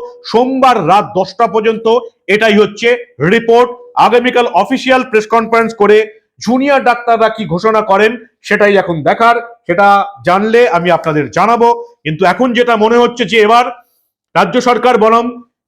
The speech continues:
জুনিয়র ডাক্তারদের একটা সম্মুখ সমর হতে চলেছে।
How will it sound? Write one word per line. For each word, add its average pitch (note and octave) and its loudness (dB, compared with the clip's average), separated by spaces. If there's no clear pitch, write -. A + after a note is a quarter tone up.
জুনিয়র B3 0
ডাক্তারদের A3+ 0
একটা A3 0
সম্মুখ A3 -2
সমর G#3 0
হতে - -2
চলেছে। A3 0